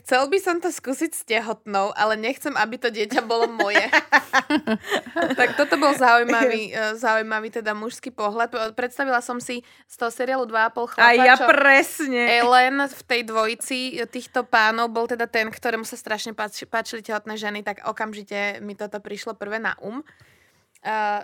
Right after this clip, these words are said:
Speaker 1: toto je podľa mňa strašne zaujímavé, že zase je to úplne individuálne v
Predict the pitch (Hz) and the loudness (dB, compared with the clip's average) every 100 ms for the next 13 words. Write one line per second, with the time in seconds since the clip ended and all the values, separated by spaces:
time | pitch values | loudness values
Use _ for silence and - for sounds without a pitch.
0 | - 285 302 427 254 247 240 - 269 302 | -4 -4 -2 -2 0 -2 -4 -4 -6 -4
1 | 240 226 226 208 220 226 247 262 214 - | -2 -2 -2 -6 -8 -6 -6 -4 -10 -10
2 | 214 226 - 262 269 339 320 294 233 240 | -12 -12 -10 -10 -2 -2 0 -4 -8 -10
3 | 240 247 233 247 233 233 233 233 - | -8 -8 -4 0 2 2 -2 -8 -12